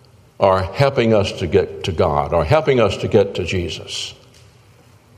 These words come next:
Christ is the mediator of the new covenant, Hebrews nine fifteen. The function of both a mediator and an advocate is to intercede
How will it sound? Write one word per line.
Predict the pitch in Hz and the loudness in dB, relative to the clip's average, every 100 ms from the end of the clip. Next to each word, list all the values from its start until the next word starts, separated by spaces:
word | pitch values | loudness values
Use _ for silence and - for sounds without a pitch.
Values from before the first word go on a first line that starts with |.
| _ _ _ _ _ _ - - - _ _ _ _ _ _ _ _ _ _ | _ _ _ _ _ _ -20 -20 -20 _ _ _ _ _ _ _ _ _ _
Christ | - 190 196 180 127 - | 2 2 4 2 0 2
is | 151 135 | 2 4
the | |
mediator | 139 185 185 180 175 160 151 147 | 4 4 4 2 2 2 4 4
of | 143 | 4
the | 139 | 2
new | 165 175 | 2 2
covenant, | 185 170 147 117 | 2 2 2 0
Hebrews | 147 147 156 143 | 0 0 2 2
nine | 131 151 151 147 | 2 2 2 0
fifteen. | - 156 - 151 143 98 - - - - - - - - - _ _ - - - | -2 -4 0 2 2 0 -6 -14 -16 -20 -20 -20 -20 -20 -20 _ _ -20 -20 0
The | 139 | 0
function | 131 190 196 196 175 | 2 0 2 0 2
of | 151 143 147 | 2 2 2
both | 156 156 - | 2 4 2
a | 131 | 2
mediator | 127 151 175 170 170 165 160 156 156 | 4 2 2 2 2 2 2 4 4
and | 127 139 135 | 2 0 0
an | 143 123 113 117 | 0 0 -2 -2
advocate | 123 143 135 147 147 139 135 | 0 0 2 0 2 0 0
is | 120 127 - | 0 -2 0
to | 127 120 | -2 0
intercede | 117 139 123 - 147 147 117 95 98 98 - | 2 2 0 -2 -2 0 0 0 -2 -6 -18